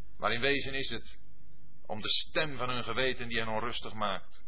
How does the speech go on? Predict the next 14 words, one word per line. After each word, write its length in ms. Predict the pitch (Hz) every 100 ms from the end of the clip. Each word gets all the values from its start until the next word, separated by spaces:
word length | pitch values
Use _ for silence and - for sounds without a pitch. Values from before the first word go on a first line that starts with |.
| -
het 140 | -
zwijgen 480 | - 120 120 117 104
op 180 | 101 -
te 80 | 98
leggen. 280 | 92 90 87
En 200 | 95 95
dat, 320 | 113 - - - - - - - - -
dat 240 | 98 107
zien 220 | - 113 98
ze 60 |
dan 180 | 98 95
als 160 | 90 87
rust 520 | 92 110 104 - -
aan. 300 | 110 90